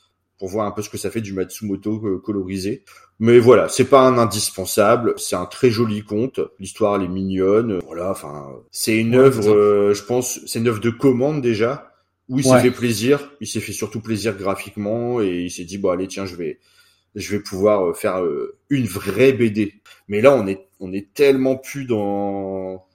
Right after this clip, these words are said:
Speaker 1: dans le Matsumoto, justement, qui me fascine, que, bah, ça perd un petit peu de son charme, même si c'est très joli. Mais sans savoir que c'était Matsumoto à côté, j'aurais trouvé ça sympathique, mais sans plus.
Speaker 2: C'est plutôt, moi, l'aspect curieux qui m'intéressait de savoir, avec,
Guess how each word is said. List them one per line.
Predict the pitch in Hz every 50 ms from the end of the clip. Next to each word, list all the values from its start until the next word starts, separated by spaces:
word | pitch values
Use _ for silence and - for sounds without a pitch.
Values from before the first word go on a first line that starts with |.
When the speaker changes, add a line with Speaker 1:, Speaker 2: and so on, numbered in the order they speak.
| _ _ -
Speaker 1:
dans | 92 101 95
le | 98
Matsumoto, | 98 101 104 101 - - - 113 107 107 104 104 117 120 117
justement, | 101 90 92 - - 98 104 107
qui | 104 - -
me | 92 90
fascine, | - 95 92 - - - 131 139 127 - _ _ _ _ _ _ _ _ _ _
que, | - - 104 98 95 92 90
bah, | 85 82 80 80
ça | - - 92
perd | - - 110 107 92
un | 92 92 92
petit | 90 - - -
peu | - 104
de | 104
son | - - 98 92
charme, | - - 127 120 113
même | 98 95 92
si | - 110
c'est | 107 - 90
très | - - - - 98
joli. | 95 107 123 123 113 104 - _ _ _ _ _ _ _ _ _ _ _
Mais | 95 92 95 104 113 113 110 107 - _ _ _ _ _ _ _ _ _ -
sans | - - - - 143 127
savoir | - - 135 123 107 120 127 127 123 - -
que | -
c'était | - - 104 - 110 107
Matsumoto | 104 104 104 - - 117 110 104 101 107 104
à | 101
côté, | 98 98 98 98 123 131 135 135 135 127
j'aurais | 113 90 101 92 87 90
trouvé | 90 - - 90 90
ça | 87 - - 101 101 101
sympathique, | 92 - 90 80 80 - 87 - - - 120 117 -
mais | 87
sans | 80 - 90 87
plus. | _ - 65 - - - - _ _ _ _ _ _
Speaker 2:
C'est | - - - 127 120 123 - _
plutôt, | - - 131 156 165 165 170 165 156 131
moi, | 123 123 143 151
l'aspect | 151 151 - 135
curieux | 127 - - 131 117 123 143
qui | 139 -
m'intéressait | 123 117 - 117 113 - 147
de | 147 135 120 110 110 -
savoir, | - - - 113 110 117
avec, | 120 117 - - - -